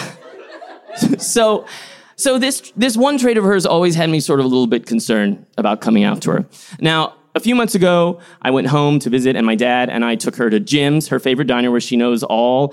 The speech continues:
the cooks in the kitchen, and they're Mexicans who work hard. She loves those hard-working Mexicans so much, she brings them, uh, just a whole bag of frozen pumpkin breads. Um, and she gave the pumpkin breads to all the people, and she sat down, and she started telling this story. She tells this story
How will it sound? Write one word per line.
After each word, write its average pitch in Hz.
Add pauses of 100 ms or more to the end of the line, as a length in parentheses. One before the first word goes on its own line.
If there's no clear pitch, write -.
(160)
the 120 (140)
cooks -
in 160
the 156
kitchen, 139
and 147
they're 151
Mexicans 165
who 165
work 143
hard. 107
She 151
loves 175
those 151
hard-working 165
Mexicans 147
so 151
much, 143 (180)
she 147
brings 147
them, 147
uh, 104
just 151
a 143
whole 139
bag 123
of 117
frozen 117
pumpkin 120
breads. 101 (400)
Um, 127 (840)
and 175
she 180
gave 208
the 202
pumpkin 170
breads 151
to 156
all 170
the 165
people, 131
and 127
she 120
sat 165
down, 120
and 113 (380)
she 175
started 196
telling 147
this 113
story. 98
She 143
tells 175
this 143
story 113